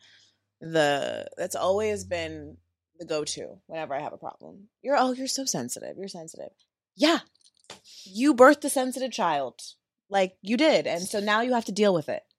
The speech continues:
And now you have to figure out how to parent me, the sensitive child, you know? And I think as par-, as, as parents, we often don't, we're like, "I don't wanna deal with that.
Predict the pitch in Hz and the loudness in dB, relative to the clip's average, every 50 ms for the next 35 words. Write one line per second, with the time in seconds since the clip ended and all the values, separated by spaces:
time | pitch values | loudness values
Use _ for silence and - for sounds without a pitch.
0 | _ _ _ _ _ _ _ _ - 180 185 185 208 220 226 220 220 202 196 - | _ _ _ _ _ _ _ _ -4 2 4 4 4 4 4 6 6 6 4 4
1 | 208 196 202 196 185 190 190 175 180 185 175 160 - - 196 190 175 170 - 85 | 0 0 0 2 4 6 6 6 8 6 4 2 0 -2 -6 -6 -4 -4 -6 -6
2 | 123 110 - - - _ - - 165 - 180 170 170 - 175 165 156 - - 160 | -8 -10 -10 -12 -16 _ -14 -10 -6 -6 -4 -4 -6 -6 -6 -6 -6 -6 -4 -2
3 | 143 135 131 - - - - _ _ _ _ _ 185 175 170 165 156 151 151 175 | -2 -2 -2 -4 -8 -10 -14 _ _ _ _ _ -12 -8 -6 -4 -4 -4 -4 -6
4 | 190 - - 170 170 170 165 - 190 180 180 170 - - - 185 170 147 107 165 | -6 -6 -4 -4 -4 -4 -4 -4 -2 -2 -2 -2 -2 -4 -4 -4 -2 0 2 2
5 | 170 165 - - - - - - - - - - 156 185 180 - - - - 185 | 2 2 0 -4 -8 -16 -18 -18 -18 -10 0 4 6 6 6 4 2 0 2 4
6 | 202 233 247 214 185 180 - 180 190 156 - 131 160 175 - - 214 190 185 185 | 4 4 6 4 4 2 0 0 0 4 6 6 6 6 4 2 -2 0 0 -2
7 | - - 170 156 - 175 170 185 175 120 - - _ _ _ _ - 175 196 190 | -4 -6 -6 -4 0 2 2 2 2 0 -2 -6 _ _ _ _ -4 0 2 4
8 | 180 175 147 170 247 269 262 254 202 175 170 123 82 76 - - - | 4 6 6 4 4 4 2 2 0 0 -2 -2 -4 -4 -6 -10 -12